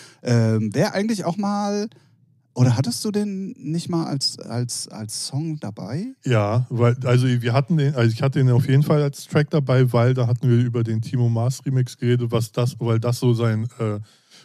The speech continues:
Speaker 2: Türöffner
Speaker 1: Ach so, ja, ja.
Speaker 2: international war.
Speaker 1: Ja, ja.
Speaker 2: Da war, ich glaub, da war Björn sogar mit dir in der Folge.
Speaker 1: Das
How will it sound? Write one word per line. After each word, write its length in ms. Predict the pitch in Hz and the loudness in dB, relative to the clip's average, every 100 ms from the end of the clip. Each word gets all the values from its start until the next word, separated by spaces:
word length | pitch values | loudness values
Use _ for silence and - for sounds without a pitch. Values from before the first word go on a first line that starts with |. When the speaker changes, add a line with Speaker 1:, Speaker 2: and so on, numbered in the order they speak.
| - | 0
Speaker 2:
Türöffner 720 | 147 156 123 - 120 110 101 - | 4 6 4 0 0 0 -2 -2
Speaker 1:
Ach 100 | 135 | 0
so, 80 | 127 | 2
ja, 60 | 117 | 4
ja. 60 | |
Speaker 2:
international 460 | 101 95 117 107 110 | 2 2 2 0 -2
war. 180 | 104 101 | -4 -8
Speaker 1:
Ja, 140 | 98 - _ | -12 -14 _
ja. 100 | - | -8
Speaker 2:
Da 120 | - 117 | -2 2
war, 120 | 143 | 2
ich 100 | 123 | 2
glaub, 240 | 131 135 | 2 2
da 160 | 117 175 | 2 4
war 120 | 139 | 4
Björn 340 | 117 123 139 151 | 2 0 0 0
sogar 240 | 120 110 107 117 | -2 -2 -2 -2
mit 220 | 123 113 | -4 -4
dir 100 | 127 | -2
in 60 | 117 | -2
der 140 | 110 107 | -4 -6
Folge. 440 | - 120 120 110 | -8 -4 -2 -2
Speaker 1:
Das 400 | 110 113 120 - | -4 -8 -8 -14